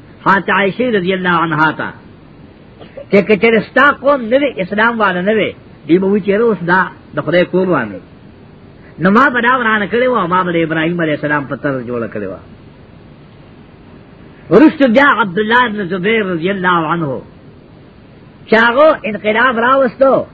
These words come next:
او حجاز او دغه علاقې ګډې کړې، د بنو امیه د حکومت نه، د امام حسین د شهادت نه پس عبدالله ابن زبیر انقلاب وکړو. او د یزید د حکومت نے دغه جوړې کړې،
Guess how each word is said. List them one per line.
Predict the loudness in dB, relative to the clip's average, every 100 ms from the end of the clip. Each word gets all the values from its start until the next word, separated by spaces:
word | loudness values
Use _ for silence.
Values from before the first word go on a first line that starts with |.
| -20 -10 -2
او | 0
حجاز | 0 0 2 2 0
او | -2
دغه | -2 0 0
علاقې | 0 -2 0 -2 -2
ګډې | 0 0 -2
کړې، | -10 -12 -20 -20 -20 -20 -20 -20 -20 -20 -20 -20 -20 -2
د | 2
بنو | 4 4 2 2
امیه | 4 4 4
د |
حکومت | 4 2 0 -2 -2 -6
نه، | -8 -10 -20 -20 -20 -20 -20 -20 -20 -20 -20 -20 -20 -20 -20 -12 -6
د | 0
امام | 2 2 2
حسین | 0 0 2 0 0
د |
شهادت | 0 2 2 0 -4 -4
نه | -4
پس | 0 -2 -2 -18 -20 -20 -20 -20 -20 -20 -18 -4
عبدالله | -2 0 2 2 2
ابن | 0
زبیر | -2 0 2 2 0
انقلاب | -6 0 0 2 0
وکړو. | -2 -6 -10 -16 -20 0
او | 2
د | 4
یزید | 6 6 6 4 4
د |
حکومت | 2 2 0 0 0
نے | -2
دغه | 0 0
جوړې | 2 2 2 0
کړې، | -6